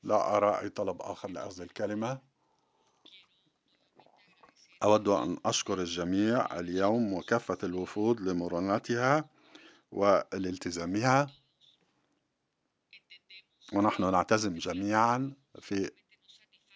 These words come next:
آه، آه، إطار، آه،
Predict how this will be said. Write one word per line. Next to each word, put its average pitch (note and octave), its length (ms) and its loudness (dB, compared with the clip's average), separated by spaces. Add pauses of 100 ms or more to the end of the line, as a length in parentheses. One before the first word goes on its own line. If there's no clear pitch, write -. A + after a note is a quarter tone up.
(300)
آه، F#2 600 -2 (1120)
آه، F#2+ 500 -2
إطار، G#2 640 4
آه، F#2 280 -2